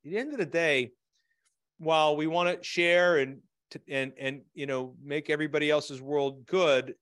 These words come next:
you know, at the end of the day, you may not be able to work forever. And if you can't work forever, um, or if you choose not to work forever, you wanna be able to have enough money so your money can go work hard for you.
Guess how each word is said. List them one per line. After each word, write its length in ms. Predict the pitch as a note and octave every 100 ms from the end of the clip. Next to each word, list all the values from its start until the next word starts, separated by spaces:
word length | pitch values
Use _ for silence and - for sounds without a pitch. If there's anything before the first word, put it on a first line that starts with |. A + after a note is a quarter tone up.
| _ -
you 300 | B2 C#3 C#3+
know, 100 | C#3
at 60 |
the 100 | D#3
end 100 | G3 G3
of 40 |
the 80 | F3
day, 160 | F#3
you 200 | E3+ E3+
may 420 | F3 E3 E3+ F#3+ E3+
not 420 | D3+ D#3+ A3 D3
be 120 | C#3+
able 160 | C3+ B2+
to 80 |
work 280 | B2 B2 A2
forever. 420 | - A#2+ A2+ A#2
And 100 | C#3
if 120 | C3+ D#3
you 80 | D3
can't 380 | - F3+ A#3 C#4
work 240 | D3 C3 -
forever, 520 | B2+ A#2 A2 B2+ C3 _ _ _ _ _ -
um, 220 | C3+ C#3
or 160 | C#3 D3+
if 100 | C#3+
you 100 | D#3
choose 380 | - B3+ C#4+ G3+
not 220 | D#3 C3+
to 80 | B2+
work 240 | B2 A#2+
forever, 580 | - A#2+ A#2 A#2 C#3+ D#3+ _ _ _ _
you 80 | E3
wanna 180 | F#3 G#3
be 120 | F#3+
able 100 | F3+
to 80 | E3+
have 360 | D#3+ D#3+ D3 C#3
enough 300 | D3 D#3 -
money 260 | F3+ G#3+ F#3
so 140 | -
your 120 | D#3
money 220 | D3 F#3
can 120 | G3+ D3+
go 180 | D3
work 340 | D3 D3+ D3 -
hard 360 | D3+ F3 E3
for 120 | - C#3
you. 440 | F#3 B3 A#2 A2